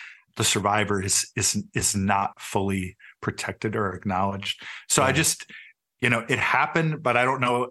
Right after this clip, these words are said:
Speaker 1: I don't know. I don't think we can say it's because, uh, Jim Bob's hungry for money or want, or power. It, families just tend to behave that way.
Speaker 2: Yeah, I think it's probably, it's probably all of the above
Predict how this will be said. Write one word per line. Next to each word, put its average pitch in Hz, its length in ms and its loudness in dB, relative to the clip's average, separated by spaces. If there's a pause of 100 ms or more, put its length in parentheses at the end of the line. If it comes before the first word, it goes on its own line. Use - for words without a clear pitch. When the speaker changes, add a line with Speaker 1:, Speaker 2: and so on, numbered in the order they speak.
(120)
Speaker 1:
I 120 120 2
don't 135 200 0
know. 120 440 2
I 123 80 2
don't 135 160 0
think 147 160 0
we 131 120 0
can 117 200 -2
say 117 220 2
it's 110 180 0
because, 110 540 0 (580)
uh, 101 140 0
Jim 113 180 2
Bob's 117 220 2
hungry 117 260 2
for - 160 -2
money 110 400 2 (100)
or 110 180 0
want, 110 260 -2
or 104 140 -2
power. 104 560 0 (340)
It, 127 220 -2 (360)
families 127 520 2 (200)
just - 300 -2
tend 107 260 0
to - 140 -2
behave 98 460 -2
that 107 200 -6
way. - 200 -10 (680)
Speaker 2:
Yeah, 160 180 4
I 139 60 4
think 139 200 -2
it's 147 140 0
probably, 127 540 2
it's 117 220 -4
probably 127 240 0
all 117 240 2
of 107 80 -6
the 107 100 0
above 95 560 -2